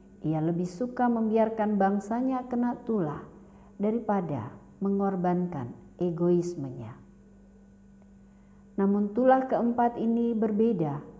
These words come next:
dengan tulah-tulah sebelumnya, di mana untuk pertama kalinya tanah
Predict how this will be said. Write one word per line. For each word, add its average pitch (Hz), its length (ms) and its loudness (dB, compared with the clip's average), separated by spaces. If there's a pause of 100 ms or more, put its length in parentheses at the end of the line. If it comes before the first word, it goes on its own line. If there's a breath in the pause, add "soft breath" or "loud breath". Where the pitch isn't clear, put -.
dengan 185 320 0
tulah-tulah 175 960 -2
sebelumnya, 143 720 -4 (1040)
di 165 160 0
mana 165 400 0
untuk 254 480 -2
pertama 254 640 -2
kalinya 151 560 -4 (800 loud breath)
tanah 226 400 0